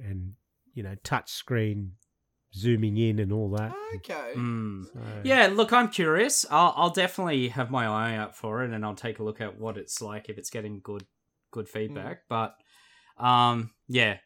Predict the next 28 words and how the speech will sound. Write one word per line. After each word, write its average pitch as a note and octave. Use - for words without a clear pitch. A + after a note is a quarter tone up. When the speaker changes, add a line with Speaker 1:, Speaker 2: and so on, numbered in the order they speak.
Speaker 3:
look, D3+
if F3
it G3+
had F#3+
been A#3+
Vice B2+
City, F3+
definitely A#2
yes. F#2+
Speaker 2:
Hmm. C#3+
I, A#3+
I'm C#4+
sort G#3+
of G#3
interested E3+
in D3+
it D3
now D3
just D#3
because D#3
it's C3
coming D#3
out C#3+
in C#3
November C3
and C3
there's C3
not C3